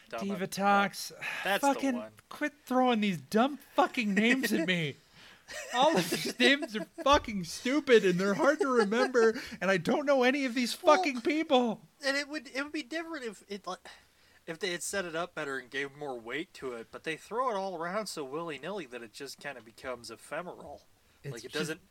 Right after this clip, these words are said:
Speaker 2: doesn't mean anything at, at a certain point.
Speaker 1: They
Speaker 2: We might as
Speaker 1: threw
Speaker 2: well just say the evil lady, the Conehead,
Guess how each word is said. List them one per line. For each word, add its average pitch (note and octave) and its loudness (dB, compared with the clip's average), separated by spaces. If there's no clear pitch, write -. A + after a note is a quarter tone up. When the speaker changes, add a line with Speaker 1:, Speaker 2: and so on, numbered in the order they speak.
Speaker 2:
doesn't F3 -4
mean A3+ -10
anything A2+ -8
at, G#2 -18
at A2 -18
a G#2+ -16
certain G#2 -14
point. G#2 -18
Speaker 1:
They E4 -4
Speaker 2:
We F3 -6
might A3 4
as - 2
Speaker 1:
threw C4+ 0
Speaker 2:
well F#3+ 2
just F#3 -4
say E3+ -4
the F#3 -10
evil G#3 -6
lady, C3+ -8
the C#3 -10
Conehead, C#3+ -8